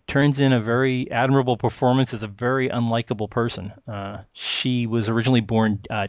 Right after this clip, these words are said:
Dagmar Winter, and, uh, Donna Winter was, uh, in a bunch of films too. You know, I mean, all these people are, are veterans. There are no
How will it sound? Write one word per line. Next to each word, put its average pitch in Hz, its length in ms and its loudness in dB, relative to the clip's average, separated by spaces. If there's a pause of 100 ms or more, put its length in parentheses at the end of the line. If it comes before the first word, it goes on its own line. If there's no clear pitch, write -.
Dagmar 113 480 2
Winter, 101 380 -6
and, 101 300 -6
uh, 107 160 -6
Donna 113 280 2
Winter 120 400 2
was, 107 340 -6
uh, 98 320 0 (180)
in 185 140 8
a 139 80 6
bunch - 340 4
of 127 100 2
films 127 380 0
too. 123 260 0
You 139 60 2
know, 127 60 6
I - 20 4
mean, 131 120 6
all 165 120 6
these 151 160 0
people 120 320 -2
are, 107 220 0
are 117 140 2
veterans. 110 440 -2
There 117 160 0
are 117 60 2
no 117 360 0